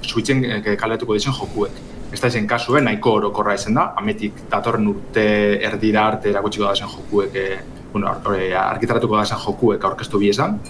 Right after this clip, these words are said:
Baina bai badakize, gehien bat ikusi genduzela berregitiek eta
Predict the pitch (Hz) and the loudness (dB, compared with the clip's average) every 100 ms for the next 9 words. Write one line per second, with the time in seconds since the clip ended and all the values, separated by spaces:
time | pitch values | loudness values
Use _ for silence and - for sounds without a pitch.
0 | - - 139 165 190 175 175 175 180 180 | -10 2 4 6 6 6 4 2 4 6
1 | 160 120 107 120 127 127 127 127 120 117 | 6 4 4 2 4 4 4 2 0 2
2 | 120 120 117 113 127 110 92 - - 104 | 4 4 2 4 4 4 0 -6 -4 2
3 | 120 123 120 - 123 135 110 95 | 4 4 2 4 2 4 0 0